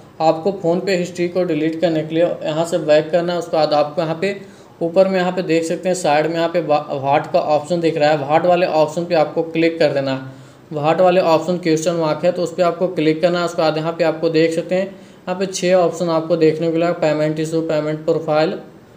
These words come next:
profile एज payment, money transfer यहाँ पे दिया, bill recharge payment,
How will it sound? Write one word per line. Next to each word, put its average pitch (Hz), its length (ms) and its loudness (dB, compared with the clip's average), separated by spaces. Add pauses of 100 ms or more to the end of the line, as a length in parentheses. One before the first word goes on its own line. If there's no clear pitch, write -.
(120)
profile 165 460 2
एज 165 240 0
payment, 160 460 0
money 160 300 0
transfer 156 540 0
यहाँ 156 120 2
पे 156 120 -4
दिया, 151 280 4
bill 151 240 0
recharge 151 360 2
payment, 151 480 -2